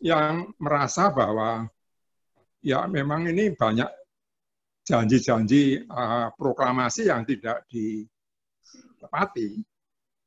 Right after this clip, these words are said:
Dan sebenarnya mereka juga bisa mengerti karena apa? Karena memenangkan proklamasi melalui bambu runcing itu, eh, ya,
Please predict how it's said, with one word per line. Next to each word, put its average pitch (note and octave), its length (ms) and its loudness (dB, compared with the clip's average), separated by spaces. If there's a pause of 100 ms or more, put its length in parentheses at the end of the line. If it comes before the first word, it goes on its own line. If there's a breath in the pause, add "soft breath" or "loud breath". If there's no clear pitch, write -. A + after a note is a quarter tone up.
(480)
Dan C3 320 -4
sebenarnya C3 720 0
mereka D#3+ 320 2
juga B2+ 320 2
bisa A#2 240 0
mengerti D#3 400 0
karena C#3+ 400 -4
apa? A2 240 -4 (1700)
Karena G3 480 -2 (560)
memenangkan F#3+ 960 0 (320)
proklamasi F#3 720 0
melalui F3 400 2
bambu B2+ 320 2
runcing F3 480 -2 (1800)
itu, - 280 -2 (360)
eh, E3 500 0 (1300)
ya, - 160 -4